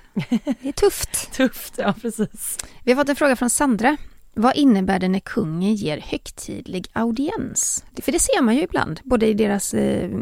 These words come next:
Speaker 2: program och scheman och sådär.
Speaker 1: Ja.
Speaker 2: Vad betyder det?
Speaker 1: Audiens är ju ett högtidligt besök hos en furste eller annan högt uppsatt person, om man ska översätta själva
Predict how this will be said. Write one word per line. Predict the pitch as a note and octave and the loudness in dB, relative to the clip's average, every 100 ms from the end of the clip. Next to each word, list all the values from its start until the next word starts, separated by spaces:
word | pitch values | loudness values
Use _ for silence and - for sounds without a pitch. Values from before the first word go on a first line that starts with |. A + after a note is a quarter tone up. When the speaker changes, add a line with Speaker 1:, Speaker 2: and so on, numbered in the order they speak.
| G3+ | -4
Speaker 2:
program | - F#3+ - F3+ | -4 -4 -4 -6
och | F3 | -6
scheman | G3 E3+ - | -6 -6 -8
och | - | -8
sådär. | - F3+ | -8 0
Speaker 1:
Ja. | A3 C#4 F#4+ | 4 4 2
Speaker 2:
Vad | A#3+ | -2
betyder | - A3+ G3 | -2 -2 -2
det? | F#4 - - - - - - - | -4 -6 -20 -20 -20 -20 -20 -6
Speaker 1:
Audiens | A#3+ A#3+ C4 C#4+ D4+ - | -2 0 2 2 0 -2
är | G#3 G3+ | 0 0
ju | G3 G3 G3 | 0 -2 -2
ett | G3+ - | -4 -6
högtidligt | G3 B3 A3 F#3 A3+ A#3 A3 | -2 2 2 0 -4 -4 -2
besök | A#3 - F3 E3+ | -2 0 -4 -4
hos | - F3 F3 | -8 -6 -4
en | E3 | -4
furste | D#3+ A#3 - - A#3 | -4 -4 -4 -4 -2
eller | C#4 A3 G3+ | -2 -2 -2
annan | G#3 F#3 E3+ | 0 0 -2
högt | C3+ F3 - - | -4 -6 -8 -12
uppsatt | F3+ - E3 - | -12 -8 -12 -2
person, | F#3+ - A3 D#3 | 0 2 0 0
om | E3+ | -4
man | F3 | -4
ska | - F#3 | -4 -6
översätta | D3 E3+ E3+ | -6 -6 -2
själva | F#3 D#3+ E3 | -2 -2 -4